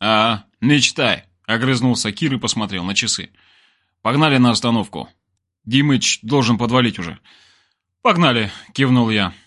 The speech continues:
засовывая в карман свинцовый кастет, с которым редко расставался на районе. «Пацаны!» снова встрял Балалай, но его перебила Ирка. «Потом спасибо скажешь. Пошли уже». Забрав Дим Димыча, мы углубились в блевотню.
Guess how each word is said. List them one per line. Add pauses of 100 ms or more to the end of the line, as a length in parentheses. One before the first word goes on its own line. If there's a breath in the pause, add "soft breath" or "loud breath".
засовывая
в
карман
свинцовый
кастет,
с
которым
редко
расставался
на
районе. (840)
«Пацаны!» (220)
снова
встрял
Балалай,
но
его
перебила
Ирка. (880)
«Потом
спасибо
скажешь. (140)
Пошли
уже». (800)
Забрав
Дим
Димыча,
мы
углубились
в
блевотню.